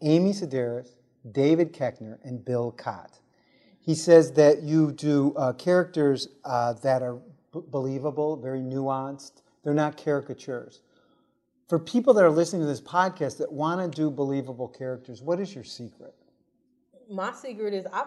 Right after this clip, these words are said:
Speaker 2: people watch everywhere I go. And growing up, I grew up with distinctive characters. Like my, my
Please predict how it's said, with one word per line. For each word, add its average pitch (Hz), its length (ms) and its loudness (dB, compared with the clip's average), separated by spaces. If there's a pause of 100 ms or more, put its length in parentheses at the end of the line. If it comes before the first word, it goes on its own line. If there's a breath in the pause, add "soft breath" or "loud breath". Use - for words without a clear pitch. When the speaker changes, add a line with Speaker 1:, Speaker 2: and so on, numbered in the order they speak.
Speaker 2:
people 190 340 -12
watch 147 480 -20 (760)
everywhere 185 420 -4
I 156 80 -8
go. 143 180 -12 (420)
And 165 420 -10 (1600)
growing 202 380 -2
up, 214 180 -6
I 214 140 2
grew 208 260 -4
up 254 160 -2
with 170 200 -8 (360)
distinctive 175 600 -8
characters. 160 440 -4
Like 160 180 -8
my, 165 280 -8
my 160 140 -8